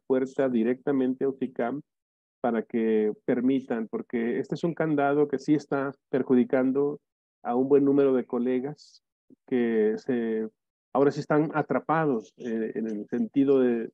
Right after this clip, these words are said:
no poder promoverse. Esperamos que se abra la puerta, eh, en estos casos que no fueron colocados o actualizados en su nombramiento como docentes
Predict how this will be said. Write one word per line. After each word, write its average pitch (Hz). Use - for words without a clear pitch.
no 131
poder 131
promoverse. 123
Esperamos 156
que 147
se -
abra 147
la 127
puerta, 135
eh, 123
en 143
estos 151
casos 151
que 139
no 143
fueron 147
colocados 131
o 139
actualizados 131
en 135
su -
nombramiento 123
como 123
docentes 143